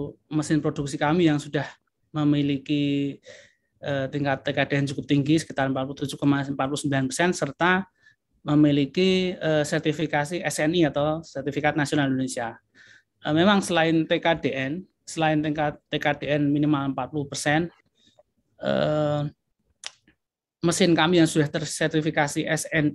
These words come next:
I memang sangat, sangat membantu kami dalam hal pemasaran, karena, eh, kami ya, kami sadar karena, eh, konsumen kami sebagian besar dari, eh, instansi pemerintah, sehingga kami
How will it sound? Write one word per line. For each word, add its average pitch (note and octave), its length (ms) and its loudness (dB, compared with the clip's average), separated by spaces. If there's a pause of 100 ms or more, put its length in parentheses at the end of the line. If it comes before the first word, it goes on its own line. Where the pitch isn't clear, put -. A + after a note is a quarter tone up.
I F3+ 240 0
memang D3 360 0
sangat, C#3+ 360 -4 (320)
sangat D3+ 560 0
membantu C#3+ 480 -2
kami D3 160 -2
dalam C3+ 280 -2
hal C3+ 280 -4 (280)
pemasaran, C#3+ 640 2
karena, C#3+ 480 0 (480)
eh, C#3+ 480 -4 (300)
kami F3 320 4
ya, D3+ 100 4 (300)
kami F3 400 2
sadar D3 320 2
karena, D3 340 -4 (560)
eh, C#3+ 220 -4
konsumen D3+ 340 2
kami D3+ 640 2
sebagian C#3+ 560 -4
besar C#3+ 400 0
dari, C3 500 -2 (160)
eh, A#2+ 320 -8
instansi C#3 380 -2
pemerintah, C#3+ 560 4
sehingga C#3+ 400 2
kami D#3+ 400 0